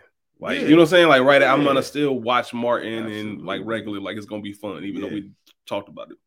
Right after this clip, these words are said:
Speaker 1: for the
Speaker 2: Yeah.
Speaker 1: past five weeks. But, um, like I said, we're taking our top twelve. We go today in, in today's episode, we're gonna rank them. So School and myself, we've had our own list each season.
Speaker 2: Yeah.
Speaker 1: Um, but today we're actually gonna make our own,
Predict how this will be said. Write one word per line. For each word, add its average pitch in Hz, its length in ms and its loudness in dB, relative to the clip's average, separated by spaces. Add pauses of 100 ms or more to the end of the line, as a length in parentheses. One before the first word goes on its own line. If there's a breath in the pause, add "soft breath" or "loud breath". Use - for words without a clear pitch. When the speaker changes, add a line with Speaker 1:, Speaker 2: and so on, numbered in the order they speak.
(160)
Speaker 1:
for - 100 -18
the - 60 -18
Speaker 2:
Yeah. - 60 -10
Speaker 1:
past 104 180 -14
five 104 160 -12
weeks. - 280 -18
But, 92 280 -12 (580 loud breath)
um, 120 580 2 (1300)
like 123 120 -2
I 120 60 -8
said, 117 180 0
we're 110 60 -4
taking 156 260 4
our 143 80 4
top 139 240 0
twelve. 135 340 -2
We 131 120 -2
go 104 280 -6
today 135 420 0
in, 131 80 -2 (200)
in 117 80 -10
today's 127 300 -2
episode, 117 320 -4
we're 110 100 -6
gonna 110 140 -6
rank 117 280 -4
them. 90 320 -18
So 87 320 -10
School 143 320 -2
and 127 100 -4
myself, 117 340 -4
we've 131 220 -4
had 123 200 -2
our 117 80 0
own 117 300 -6
list 123 260 -6
each 113 240 -10
season. 131 500 -8
Speaker 2:
Yeah. 67 120 -20 (280)
Speaker 1:
Um, 104 240 -12
but 104 160 -14
today 113 360 -6
we're 104 180 -8
actually 104 360 -8
gonna 101 180 -10
make 107 320 -8
our 107 200 -8
own, 104 520 -10